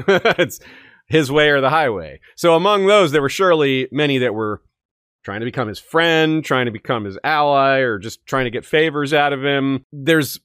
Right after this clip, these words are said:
more of those people, I'm guessing, looking for p-, power within the new realm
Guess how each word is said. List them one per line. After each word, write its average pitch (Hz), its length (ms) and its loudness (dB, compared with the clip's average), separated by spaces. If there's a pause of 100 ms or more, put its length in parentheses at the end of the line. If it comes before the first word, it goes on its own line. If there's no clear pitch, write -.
(120)
more 226 360 4
of 170 100 -2
those 190 260 4
people, 147 360 2
I'm 135 220 0
guessing, 117 640 -4 (320)
looking 151 300 0
for 131 400 0
p-, 151 160 0
power 147 420 0
within 139 240 0
the 143 80 0
new 139 180 0
realm 127 300 -2